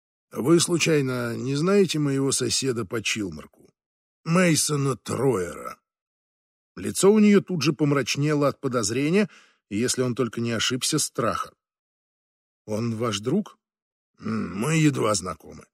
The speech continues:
Хочет купить мой дом". "От него сплошные неприятности. А если вы ему передадите, что я о нём так отзывалась, я буду всё отрицать". "Мне бы и в голову не пришло".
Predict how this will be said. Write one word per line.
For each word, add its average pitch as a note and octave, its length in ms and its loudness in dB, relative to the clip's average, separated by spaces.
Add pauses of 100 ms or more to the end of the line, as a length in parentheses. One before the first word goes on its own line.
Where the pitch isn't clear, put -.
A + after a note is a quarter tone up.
(600)
Хочет - 400 0
купить - 380 -2
мой B2+ 220 2
дом". A2+ 400 2 (1000)
"От F2+ 160 -18
него D3 160 4
сплошные E3 460 6
неприятности. E3+ 720 2 (600)
А B2+ 80 -2
если C#3+ 260 2
вы D#3 140 6
ему C3+ 200 4
передадите, C#3 540 0
что - 140 -2
я C3 160 2
о A#2 80 0
нём A#2 160 -4
так A2 220 -6
отзывалась, A2 580 0 (560)
я C3+ 200 2
буду A3+ 200 6
всё - 180 4
отрицать". C#3 540 -2 (760)
"Мне F2+ 480 -6
бы C3+ 200 0
и - 20 0
в A2+ 140 -4
голову C#3 480 2
не G#2 120 -4
пришло". - 460 -10